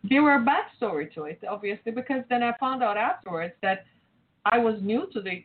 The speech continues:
community, but they all knew each other. They all were in the same group. They all went to the same high schools, went to the same colleges,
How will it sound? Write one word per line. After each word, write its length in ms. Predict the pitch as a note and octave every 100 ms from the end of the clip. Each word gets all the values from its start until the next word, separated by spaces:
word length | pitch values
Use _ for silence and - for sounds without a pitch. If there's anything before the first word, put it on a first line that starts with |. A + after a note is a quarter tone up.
| -
community, 600 | F#3 F#3 D#4+ F4+ F#3+ F#3+
but 220 | G3 G3
they 140 | A#3
all 180 | E4+ F4+
knew 260 | A#3 C#4 G#4
each 160 | -
other. 240 | F3+ D3 - _ _ _ _ _ _ _ _
They 60 | E3+
all 240 | B3+ F#4
were 180 | E4 D4+
in 160 | D4+ C4
the 120 | C4 -
same 300 | C4 C#4+ A#3+
group. 300 | B3+ D4 C#4
They 80 | G#3+
all 180 | A3 A#3+
went 180 | B3 B3
to 60 |
the 120 | A3 A3
same 200 | A3+ G#3+
high 260 | G#3+ G#3 G#3
schools, 420 | - G#3+ G#3+ G#3
went 220 | G3 F#3+ G3
to 60 |
the 140 | F#3 F#3
same 240 | G3+ F3+
colleges, 560 | F3 G#3 G3 G3 G3 F#3+